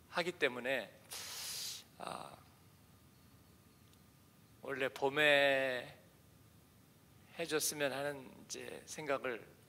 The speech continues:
그 목사님이 갖고 있었는데, 아, 제가 어렵다 그랬더니, 아,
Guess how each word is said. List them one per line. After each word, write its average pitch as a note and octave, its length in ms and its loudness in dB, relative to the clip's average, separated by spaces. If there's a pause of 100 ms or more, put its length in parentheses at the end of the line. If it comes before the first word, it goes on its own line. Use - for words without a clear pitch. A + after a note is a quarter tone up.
(760)
그 A#2+ 520 -6
목사님이 A#2 580 -2
갖고 A#2+ 300 -8
있었는데, A2 520 -6 (680)
아, - 180 -16 (340)
제가 G#2+ 260 -6
어렵다 - 600 -4 (240)
그랬더니, - 460 -20 (540)
아, - 120 -18